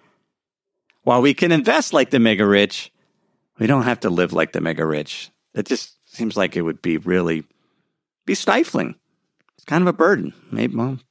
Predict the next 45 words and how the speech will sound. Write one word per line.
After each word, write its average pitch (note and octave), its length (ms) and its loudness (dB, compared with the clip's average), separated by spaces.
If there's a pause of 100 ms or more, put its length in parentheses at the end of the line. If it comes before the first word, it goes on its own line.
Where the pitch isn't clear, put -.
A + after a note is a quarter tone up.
but B2 140 0
I've, A#2+ 200 0
I've A2+ 140 -2
never A#2+ 220 2
been C3 240 -2
mega E2 240 0
rich, D2+ 240 -6
so F#2 180 -4
maybe, F#2+ 440 -2 (500)
maybe G2+ 200 -4
I'm F2+ 120 -2
missing - 260 -4
something. - 380 -16 (1120)
But D3+ 100 2
we F#3 100 4
certainly F4 300 0
can A#3 160 0
invest A#2 300 0
in G2 80 -4
them. F2 80 -4
We F#2 80 -4
can - 80 -12
take C3 180 -6
it, A#2 80 -8
we G2+ 80 -8
can A2 140 -4
learn D#3 160 0
some C#3+ 180 -8
things D3+ 380 -2 (880)
from A2 320 -2 (280)
how A#2+ 220 -2
they B2 120 2
invest, A2+ 460 -2 (100)
but A2+ 160 0
I A2+ 140 2
don't B2 220 -2
think A2+ 220 -4
they G#2+ 200 2
invest F#2 380 -2
in F#2 80 -6
a F2+ 60 -2
way F2 280 0
that's E2+ 240 -4 (540)
magically G#2+ 680 0
different F#2 640 -4